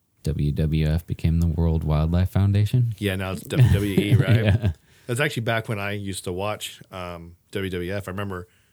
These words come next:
Speaker 2: being at Arco, and I saw Hulk Hogan wrestle. I'm like, "Oh, it's so cool."
Speaker 1: Yeah.
Speaker 2: And, um, I've always wanted to, I'm like, "Man, that's a good song." You know, something about that song just kicks. I like it.
Speaker 1: <laughs>
Speaker 2: So I'm like, "You know what?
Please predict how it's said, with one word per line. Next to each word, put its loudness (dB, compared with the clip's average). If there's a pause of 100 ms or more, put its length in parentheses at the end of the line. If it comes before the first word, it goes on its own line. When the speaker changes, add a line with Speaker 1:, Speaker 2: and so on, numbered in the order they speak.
(180)
Speaker 2:
being -4
at -8
Arco, -6
and -6
I -6
saw -6
Hulk -10
Hogan -8
wrestle. -8
I'm -12
like, -14
"Oh, -6
it's -8
so -6
cool." -6 (160)
Speaker 1:
Yeah. 0 (440)
Speaker 2:
And, -4
um, -6 (140)
I've -4
always -2
wanted -2
to, -2 (100)
I'm -14
like, -14
"Man, -6
that's -8
a -6
good -6
song." -4 (200)
You 0
know, 0
something -4
about -4
that -6
song -4
just -10
kicks. -4
I -2
like 0
it. 0
Speaker 1:
<laughs> 0
Speaker 2:
So -10
I'm -4
like, -4
"You -6
know -6
what? -6